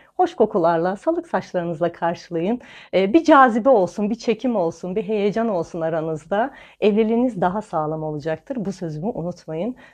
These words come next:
Üçüncüsü de eleştirisel yaklaşım. Ee, arıyorsunuz gün içinde belki on defa, belki on beş defa. Yani bu kadar sık aramaya gerek yok. Nerede? İş yerinde. E, arıyorsunuz, ne diyor? "İşteyim."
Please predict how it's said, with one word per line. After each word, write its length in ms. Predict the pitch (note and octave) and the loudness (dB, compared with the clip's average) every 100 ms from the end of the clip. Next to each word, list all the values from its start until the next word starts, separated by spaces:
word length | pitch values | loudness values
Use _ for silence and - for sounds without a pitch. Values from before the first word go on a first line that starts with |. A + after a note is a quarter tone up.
| - | 0
Üçüncüsü 560 | F4+ C#4+ A3 F3+ F3 | 0 2 0 -2 -4
de 140 | D#3 C#4 | 0 0
eleştirisel 840 | - B3+ G3+ - E3+ D3+ G#3+ A#3 | 2 0 0 -4 -12 -8 -4 -2
yaklaşım. 680 | G3 F3+ E3 D3+ - F#3 A3+ - - _ | -2 -2 -6 -10 -6 -6 -8 -12 -20 _
Ee, 180 | - E3 | 0 2
arıyorsunuz 680 | - C#4 F4 - G3+ G3 F#3 | 4 6 4 2 -2 -2 0
gün 120 | A#3+ | 0
içinde 340 | A#3+ G3+ A3+ | 0 -2 0
belki 260 | G#3+ A3 - | 4 2 2
on 300 | - G#3 A3 | 0 0 0
defa, 300 | E3+ - E3 | -2 -2 -2
belki 280 | E3+ E3+ F#3 | -2 -4 -4
on 180 | G#3 G#3+ | -4 -4
beş 240 | D#3+ - | -6 -8
defa. 220 | C#3+ D#3+ | -10 -4
Yani 180 | G#3 A3 | -2 -2
bu 60 | C4 | 0
kadar 220 | E4+ D#4+ | 0 0
sık 180 | - - | 0 -2
aramaya 360 | F#3 A#3 B3+ | 0 0 0
gerek 440 | E3 F#3 F#3+ F#3+ E3+ | 0 -2 -2 -4 -6
yok. 200 | D#3 G#3 | -6 0
Nerede? 500 | C#4+ E4+ F#3+ F4+ D#4 | 2 4 4 2 2
İş 260 | C#4 - | 0 0
yerinde. 500 | E3+ D#3+ D#3 D#3 C#3+ - - _ _ _ - | 0 2 -2 -2 -4 -6 -20 _ _ _ -2
E, 120 | F3+ | 2
arıyorsunuz, 520 | - C4+ E4 - D#4 | 6 6 4 2 2
ne 160 | D4 C4+ | 2 4
diyor? 120 | F4+ | 2
"İşteyim." 640 | E4 - A#3+ G#3 C#4 D4+ | 2 0 0 2 2 -2